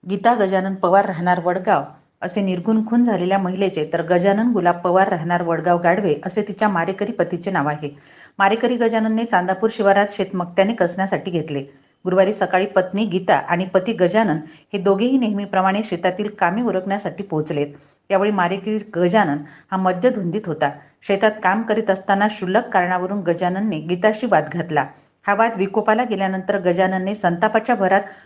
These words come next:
लोखंडी सळाकीने गीतावर हल्ला चढविला. या हल्ल्यात मानेला आणि डोक्यावर लोखंडी सळा वरमी बसून गीता ही जागीच रक्ताच्या थारोळ्यात खाली कोसळली. काही क्षणातच ती जागीच ठार झाली. ती ठार झाल्याचे लक्षात येताच मारेकरी पती गजानन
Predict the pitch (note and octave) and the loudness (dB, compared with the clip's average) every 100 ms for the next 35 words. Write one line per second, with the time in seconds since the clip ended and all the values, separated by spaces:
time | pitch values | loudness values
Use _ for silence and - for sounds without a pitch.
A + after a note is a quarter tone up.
0 | _ F#3+ F#3+ A#3+ A#3+ C#4 B3 G3+ G3+ G3 | _ -4 -2 2 2 2 2 2 2 -4
1 | G3 F3 F#3+ F3+ F#3+ E3+ D3+ D#3 D#3+ D#3 | -4 -2 2 2 2 -2 -2 -2 -2 -2
2 | D3 C#3+ - _ _ F3 F3 F3 F3 G3+ | -2 -2 -6 _ _ -4 -2 -2 0 0
3 | G3 E3+ E3+ F#3+ A3 - F3+ E3 E3+ F3 | 0 0 0 2 2 0 -4 -2 -2 2
4 | G#3+ D#3+ D#3 - - - F#3 F#3 A3+ A#3 | 2 2 -2 -12 -18 -2 0 2 0 0
5 | C#4 F#3 F#3+ G#3 - _ _ - F3+ F3+ | 2 4 4 2 -6 _ _ 0 2 2
6 | F#3+ F3+ F#3+ A3 E3+ F3+ G3 A3+ A#3+ F3+ | 0 0 0 0 -2 -2 0 0 2 0
7 | F3 A3 F3+ F3 G#3 G#3+ A#3+ A#3 E3+ F3+ | 0 0 0 -2 0 0 0 0 2 2
8 | F3+ F3 D#3 D#3 D#3+ D#3+ D3 C#3+ - _ | 0 -2 -4 -4 -4 -2 -4 -6 -12 _
9 | _ - F3+ G3 F3+ F3+ G3+ G#3+ A#3+ G3+ | _ -6 -4 -2 -2 0 0 0 0 2
10 | D#3+ G3 - D#3+ D3+ E3 D3 D3 - _ | 0 -2 -4 -4 -2 -4 -8 -10 -20 _
11 | - G#3 F#3+ G3 A3 A#3 A3+ A#3 F#3 - | -10 -6 0 0 2 -2 0 0 0 0
12 | G3 F3 F3 G3+ F#3+ E3 F#3+ G3 A3 F#3 | -2 0 0 2 2 0 0 -4 -2 -2
13 | F3 F#3 F3 F3+ G#3+ D3 | -2 0 0 2 2 0